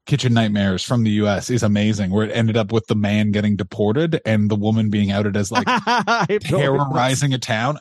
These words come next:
Speaker 1: Amy's Bake Shop, I think it's called. We should do an episode on Amy's Bake Shop. It is truly fantastic. It's the only episode with, like, literally Gordon Ramsay's like, "We gotta go. I can't, we got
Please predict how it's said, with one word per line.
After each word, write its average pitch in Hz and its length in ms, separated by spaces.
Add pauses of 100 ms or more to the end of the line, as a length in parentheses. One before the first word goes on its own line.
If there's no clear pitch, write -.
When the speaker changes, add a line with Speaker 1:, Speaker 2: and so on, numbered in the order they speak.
Speaker 1:
Amy's 147 400
Bake 117 260
Shop, 165 260
I 170 60
think 165 180
it's 165 80
called. 190 400 (320)
We 165 120
should 170 180
do 190 100
an 160 80
episode 131 340
on 120 120
Amy's 110 320
Bake 104 200
Shop. - 360
It 147 160
is 139 340 (300)
truly 127 720
fantastic. 92 760
It's 120 120
the 156 120
only 156 220
episode 143 320
with, 127 160
like, 120 180
literally 131 380
Gordon 117 300
Ramsay's 104 340
like, 98 220 (800)
"We 104 140
gotta 92 220
go. 82 280 (300)
I 101 80
can't, - 320
we 107 140 (120)
got 95 240